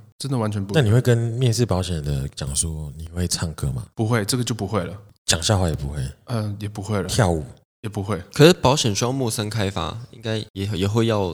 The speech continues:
Speaker 3: 就是类似这种问题吗？
Speaker 1: 应该是说需要亲和力，但他不一定说他反应要这么快。
Speaker 2: 可是保险不是应该反应要更快吗？
Speaker 1: 我们现在这个保险产业，它其实变动得蛮大的。以前可能你要反应很快，很有亲和力，就是，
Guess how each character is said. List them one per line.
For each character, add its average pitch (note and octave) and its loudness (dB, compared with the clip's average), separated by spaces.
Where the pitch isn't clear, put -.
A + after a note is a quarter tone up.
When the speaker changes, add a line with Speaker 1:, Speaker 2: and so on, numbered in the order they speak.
Speaker 3:
就 A2 -8
是 A2+ -4
类 A2 2
似 G#2+ 0
这 A2 0
种 A#1+ -6
问 G#1+ -8
题 F3 2
吗？ G#3 4
Speaker 1:
应 G3 2
该 G3 2
是 F3+ 0
说 D3 2
需 - 0
要 C3 4
亲 C3 2
和 G#2 -4
力， F#2+ -6
但 D3+ 0
他 D3+ 2
不 C#3+ -2
一 - -2
定 A#2+ 2
说 A#2 -2
他 A#2 0
反 F#2 -4
应 F#2+ -2
要 G2+ -2
这 G2+ -6
么 E2+ -6
快。 - -8
Speaker 2:
可 A#2+ 0
是 F3 2
保 A2+ 2
险 G2 2
不 F2 -2
是 A2+ 0
应 G#2 0
该 G#2 2
反 C#2+ -6
应 D2+ -8
要 F2 -2
更 E2+ -2
快 - -6
吗？ - -14
Speaker 1:
我 B2 -6
们 A2+ 2
现 C3 0
在 C#3+ 0
这 C3 -2
个 B2 2
保 G2+ -2
险 G#2 -4
产 F#2+ -4
业， A2+ -6
它 A2+ -4
其 - -4
实 - 0
变 B2+ -2
动 B2+ 2
得 A2+ 0
蛮 F#2+ -2
大 F#2+ -6
的。 F2+ -10
以 A2+ -8
前 A#2+ 0
可 C#3+ 0
能 A2+ 0
你 G#2+ -2
要 A2+ 0
反 G#2 0
应 A2 0
很 F#2+ -4
快， G2+ -4
很 A#2+ -2
有 A#2 0
亲 G#2+ 0
和 G2+ -6
力， G2+ -4
就 G#2 -6
是， G#2 -4